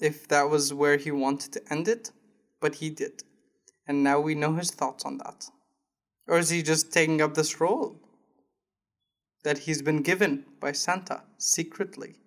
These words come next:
Maybe Santa's paying him under the table?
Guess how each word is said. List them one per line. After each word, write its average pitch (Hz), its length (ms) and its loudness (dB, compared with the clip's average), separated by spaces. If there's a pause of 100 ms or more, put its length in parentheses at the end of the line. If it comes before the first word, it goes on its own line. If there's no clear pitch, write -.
(1500)
Maybe 147 220 0
Santa's 143 420 -2
paying 175 300 -2
him 139 260 -6 (140)
under 143 220 -2
the 139 100 -12
table? 202 420 2